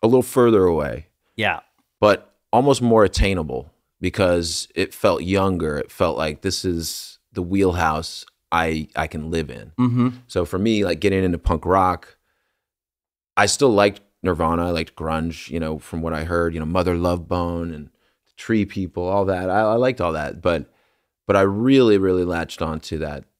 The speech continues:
Speaker 1: melodic SoCal Descendancy style punk rock.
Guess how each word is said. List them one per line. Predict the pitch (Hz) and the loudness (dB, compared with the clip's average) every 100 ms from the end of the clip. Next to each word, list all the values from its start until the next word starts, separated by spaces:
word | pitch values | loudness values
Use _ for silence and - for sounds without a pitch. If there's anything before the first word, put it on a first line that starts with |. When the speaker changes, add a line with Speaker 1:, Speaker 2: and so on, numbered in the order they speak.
| _ _ _ | _ _ _
Speaker 1:
melodic | 87 82 82 78 78 | -2 0 0 -2 -6
SoCal | - - 73 - 76 76 76 71 73 | -8 -4 -4 -4 -6 -6 -8 -10 -12
Descendancy | 82 - 82 80 80 - 78 76 69 | -10 -4 -2 -2 -4 -8 -10 -10 -12
style | - 78 76 69 69 78 _ | -10 -8 -8 -10 -14 -16 _
punk | - 67 | -20 -16
rock. | 71 57 50 | -12 -12 -14